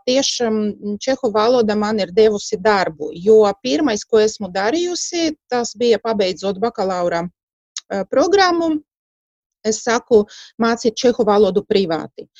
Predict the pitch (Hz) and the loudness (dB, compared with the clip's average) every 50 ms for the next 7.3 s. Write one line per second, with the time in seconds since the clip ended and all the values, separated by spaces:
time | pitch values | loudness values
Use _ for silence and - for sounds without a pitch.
0 | - - - _ _ _ - 220 240 269 294 302 302 233 220 220 214 220 214 220 | -20 -20 -20 _ _ _ 2 4 6 6 6 6 6 4 2 2 4 4 2 2
1 | - - 214 - _ 220 196 185 175 220 220 214 208 _ 214 214 - _ - 180 | 2 -2 -4 0 _ 0 0 2 2 4 4 4 2 _ -6 -6 -6 _ -4 -4
2 | 175 170 - - - - - 202 190 185 185 180 185 - - 220 226 - - _ | -4 -4 -6 -10 -12 -10 -8 -6 -6 -4 -6 -6 -8 -4 -2 -2 -2 -2 -4 _
3 | 202 180 175 180 190 220 247 330 403 427 403 370 339 311 277 269 262 240 220 214 | -4 -4 -2 0 0 0 0 0 0 0 0 0 0 0 0 0 0 2 2 2
4 | 202 196 196 - _ - 202 190 - - - 214 240 277 262 226 202 214 202 202 | 0 -2 -6 -8 _ -6 -6 -6 -6 -6 -6 -4 -4 -2 -2 -4 -4 -6 -6 -4
5 | 214 240 247 220 214 190 175 - - - 240 285 320 - 247 302 359 277 220 _ | -4 -2 -2 -2 -2 -4 -4 -8 -8 -4 -2 -2 -2 0 -2 0 0 0 -2 _
6 | - - - - - - _ 269 233 - - - - _ - 285 320 262 240 220 | -6 -8 -8 -10 -18 -2 _ -2 -2 -2 -6 -12 -10 _ 0 2 2 2 0 -2
7 | 214 202 202 202 214 226 | -2 -2 -4 -4 -2 -2